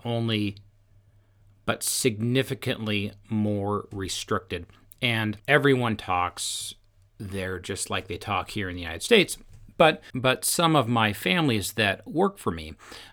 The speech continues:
um, half their family has been laid off. They don't work for us, but, you know, it's one of those things that might be a husband-wife team where the wife works for me and their husband has been laid off because he was a non-essential business. So it's causing all sorts of problems in the Philippines.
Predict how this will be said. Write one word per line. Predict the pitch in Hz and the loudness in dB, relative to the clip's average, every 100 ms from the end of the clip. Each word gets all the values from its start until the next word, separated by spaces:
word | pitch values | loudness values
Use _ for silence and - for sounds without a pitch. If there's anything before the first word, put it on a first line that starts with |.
| - | -4
um, | 107 95 92 90 90 - _ _ - _ _ _ _ _ - | 0 2 0 -4 -8 -12 _ _ -20 _ _ _ _ _ -6
half | - 139 - | 2 2 4
their | 131 101 | 0 0
family | - 113 110 95 | 0 0 0 0
has | 92 104 | -4 -6
been | 101 98 92 | -4 -4 -4
laid | 90 | -2
off. | 107 110 95 - | 2 2 2 -2
They | 101 | -4
don't | 92 - | -4 -6
work | 101 | -10
for | - 92 - | -8 0 4
us, | 101 92 | 4 2
but, | - 92 - | -6 -8 -6
you | 98 | -6
know, | 90 | -6
it's | 92 | -6
one | 107 | -6
of | 95 | -4
those | 92 - | -6 -4
things | 104 92 | -4 -6
that | 107 | -6
might | 98 98 | -8 -8
be | 95 | -8
a | 85 | -6
husband-wife | 110 92 95 95 87 78 | -6 -6 -8 -8 -8 -10
team | - 127 110 | -4 -2 0
where | 101 101 95 - - - | -2 -4 -6 -10 -18 -2
the | 110 | 2
wife | 104 104 101 - | 4 4 2 0
works | 101 98 - | -2 -2 -2
for | 110 | 0
me | 98 95 95 92 - | 0 0 -2 -6 -10
and | 101 95 | -6 -4
their | 95 87 | -2 -2
husband | 123 135 - 90 | 0 0 -2 -4
has | 101 | -6
been | - 98 95 | -6 -6 -4
laid | 95 92 | -4 -6
off | 92 85 - | -6 -8 -10
because | 87 98 - | -10 -8 -6
he | 104 | -6
was | 95 | -6
a | 90 | -6
non-essential | 92 101 113 107 - 95 - 85 | -4 -2 0 0 -2 -4 -8 -12
business. | 87 85 90 | -10 -10 -4
So | - 120 | -2 0
it's | 113 | -2
causing | - 160 120 113 - | -2 0 2 -2 -2
all | 165 151 117 | 4 4 4
sorts | - - 107 101 - | 0 -2 0 -2 -4
of | - 101 - | -10 -12 -14
problems | - 110 107 95 95 92 87 | -2 2 2 2 -4 -6 -8
in | - 95 | -10 -8
the | |
Philippines. | 110 143 98 76 | -2 0 -2 -8